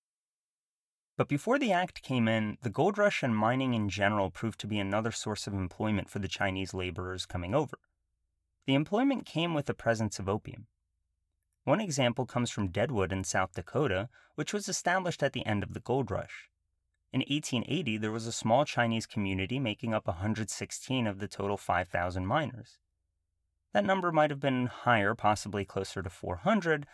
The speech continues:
but that's hard to determine definitively. Opium was sold through the theater, where a pipe of opium would cost twenty cents,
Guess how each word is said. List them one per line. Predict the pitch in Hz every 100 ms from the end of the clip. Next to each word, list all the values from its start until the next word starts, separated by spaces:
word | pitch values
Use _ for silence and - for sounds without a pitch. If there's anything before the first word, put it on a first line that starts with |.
| - _ -
but | 202 -
that's | 143 -
hard | 117 -
to | 104
determine | 104 - 95 90
definitively. | 87 - 113 87 - - - _ _ _ _ _ _ _ _ _ -
Opium | 131 135 127
was | 120 -
sold | 120 117 113
through | 113 110
the | 92
theater, | - 139 190 98 135
where | 131 120
a |
pipe | 120 - 131 123
of | 104
opium | - 208 143
would | 135 131
cost | - 123 -
twenty | - 120 117
cents, | - 95 101 123 -